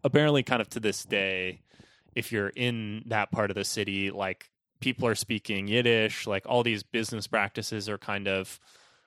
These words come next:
Jewish in the sense that, like, so much of it is happening within the Orthodox Jewish community that there's kind of a level of trust about, like, "Oh, you know, I'll pawn this ring for you for a week. Like, you hold my diamonds for a week." Like,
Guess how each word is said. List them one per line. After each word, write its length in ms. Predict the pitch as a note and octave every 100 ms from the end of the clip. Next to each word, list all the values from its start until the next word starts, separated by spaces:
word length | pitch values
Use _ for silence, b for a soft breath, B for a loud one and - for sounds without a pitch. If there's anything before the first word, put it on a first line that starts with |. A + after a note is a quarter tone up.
| b _ _ _ _
Jewish 380 | C3+ D#3 D#3 C#3+
in 100 | C3
the 80 | C3
sense 360 | - A#2 A2+
that, 140 | A2+ G#2+
like, 320 | G#2+ G2 - _ _ _ _ _ _ _ _ _
so 200 | - C#3
much 220 | C#3+ C#3
of 60 | C#3
it 80 | C3+
is 80 | A2+
happening 480 | G#2+ G#2 A2+ A2+
within 280 | G#2+ G2 G2
the 100 | G2+
Orthodox 360 | F#2+ F#2 G2+ F#2+
Jewish 300 | - G2+ -
community 320 | A#2 B2 B2
that 120 | G#2+
there's 160 | G#2+ G2
kind 200 | - G#2+
of 60 | G2+
a 60 |
level 360 | G2 F#2+ F#2+ G2
of 140 | F2+
trust 580 | - G2+ A2+ C3+ - - b b b -
about, 240 | A#2 A2
like, 180 | G2+ G2+ -
"Oh, 160 | C#3
you 140 | C3+ B2
know, 260 | A2+ G#2+
I'll 140 | A2+ G#2
pawn 320 | - A2 G#2+
this 180 | G2 -
ring 220 | G#2 G#2
for 160 | - G2+
you 180 | G2+
for 180 | F#2+ G#2+
a 60 | G2
week. 460 | G#2 G#2 G2 -
Like, 320 | A2 G2 - -
you 180 | B2 G#2+
hold 260 | G#2+ G#2
my 180 | F#2+ F#2
diamonds 460 | G2+ G#2 G2+ G2 -
for 120 | A2
a 60 |
week." 400 | G#2 G#2 G2+ -
Like, 300 | A#2 G2 -